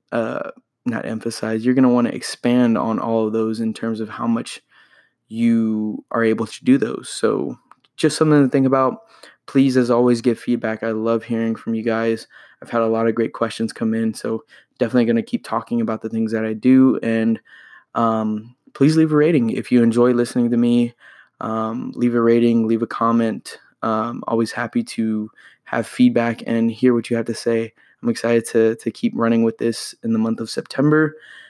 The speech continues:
And I think I did, like, nine, maybe eleven podcasts, so hopefully I can stay on that same consistency.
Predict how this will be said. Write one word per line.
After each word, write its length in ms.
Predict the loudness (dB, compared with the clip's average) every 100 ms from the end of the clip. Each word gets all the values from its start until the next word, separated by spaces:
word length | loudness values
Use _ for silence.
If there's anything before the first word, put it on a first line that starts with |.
| _ _
And 420 | 0 2 2 0
I 60 | -2
think 240 | -4 -2
I 20 |
did, 220 | 2 2 0
like, 180 | -2
nine, 480 | -2 0 0 2 2
maybe 180 | 2 0
eleven 380 | 0 -2 -4 -4
podcasts, 540 | -4 -8 -8 -10 -10
so 260 | -6 -6 -8 -16 _
hopefully 260 | -6 -4 -4
I 40 |
can 120 | -6
stay 240 | -4 -2 -2
on 140 | -2
that 120 | -6
same 220 | -6 -8
consistency. 720 | -6 -8 -8 -14 -18 -20 -20